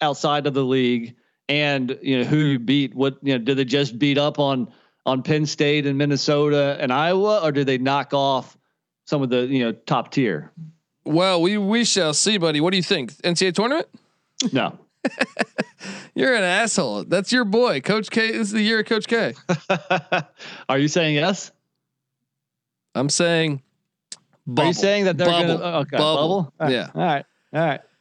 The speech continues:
Speaker 2: All right. Let's, uh, hop on over and talk about a team that, uh, they were not on the bubble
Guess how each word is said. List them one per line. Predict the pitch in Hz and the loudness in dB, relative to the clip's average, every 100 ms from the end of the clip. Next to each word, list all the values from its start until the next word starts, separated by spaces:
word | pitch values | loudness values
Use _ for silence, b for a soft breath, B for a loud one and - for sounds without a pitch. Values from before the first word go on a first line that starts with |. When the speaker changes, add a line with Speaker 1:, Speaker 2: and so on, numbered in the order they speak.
| _ _ - | _ _ -4
Speaker 2:
All | - | 0
right. | 196 208 196 | 2 2 2
Let's, | 208 214 - | 0 0 0
uh, | 214 | 2
hop | 196 202 208 | 2 0 0
on | 214 | 2
over | 196 214 202 | 2 2 2
and | 190 | 2
talk | 185 202 208 | 2 2 0
about | 208 208 208 | 2 2 2
a | 170 | 2
team | 202 220 226 | 0 2 4
that, | 208 185 160 - | 4 2 0 0
uh, | 190 180 180 180 175 175 175 170 170 | 4 4 4 4 4 4 4 4 2
they | 160 185 | 2 2
were | 170 | 2
not | 180 285 | 2 2
on | 277 | 0
the | 170 | 0
bubble | 147 135 135 | 0 0 0